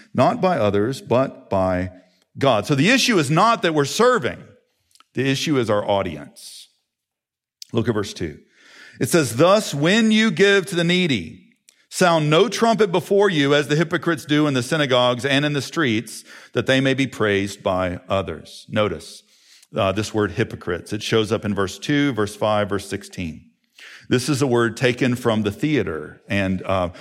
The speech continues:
in that day, they didn't have C G I. They didn't have complex makeup. They had masks that they would put on.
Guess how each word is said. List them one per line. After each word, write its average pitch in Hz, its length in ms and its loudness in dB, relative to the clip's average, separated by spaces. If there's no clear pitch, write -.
in 113 180 0
that 120 240 0
day, 107 240 2
they 104 120 2
didn't 117 200 -2
have 104 420 -2
C 139 260 -4
G 110 220 0
I. 120 380 2
They 107 100 0
didn't 110 180 -2
have 104 140 -4
complex 110 460 -4
makeup. 110 420 0
They 107 100 -2
had 104 160 -2
masks 101 880 -6
that 107 100 -6
they 95 120 -2
would 90 160 -4
put 85 180 -6
on. 80 260 -14